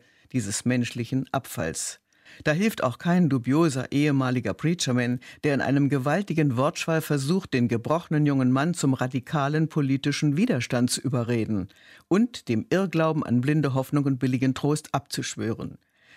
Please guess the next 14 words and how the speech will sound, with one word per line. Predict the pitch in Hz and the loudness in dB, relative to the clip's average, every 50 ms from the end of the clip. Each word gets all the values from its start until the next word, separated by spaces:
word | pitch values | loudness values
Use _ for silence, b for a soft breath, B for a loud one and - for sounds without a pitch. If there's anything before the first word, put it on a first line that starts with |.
| b b b | b b b
Wer | 151 147 - - | 0 0 0 0
einmal | 175 208 240 214 180 165 147 - | 0 0 2 2 2 2 2 2
in | - 131 131 | 2 2 2
der | 127 127 120 - | 2 0 0 0
Armutsfalle | 104 156 202 214 143 113 - - 127 120 131 123 | 2 4 4 4 4 2 0 -2 -2 0 0 0
sitzt, | 117 - 143 143 - - - - - | 0 0 -2 -2 -2 -6 -8 -10 -6
verliert | - 175 160 165 202 277 - 196 | -2 -2 0 2 0 0 0 0
den | 165 175 - | 0 2 2
Glauben | 120 110 110 120 123 - | 0 0 0 0 0 0
an | 117 123 123 | 0 0 0
sich | 131 170 196 - - _ _ - | 0 -4 -8 -10 -12 _ _ -2
und | - 180 160 - | -2 -2 0 0
bleibt | 135 127 120 120 123 - _ - - _ - | 0 0 0 0 -4 -8 _ -20 -20 _ -6
Opfer. | 123 120 - - - - - - | -4 -4 -4 -6 -10 -12 -12 -12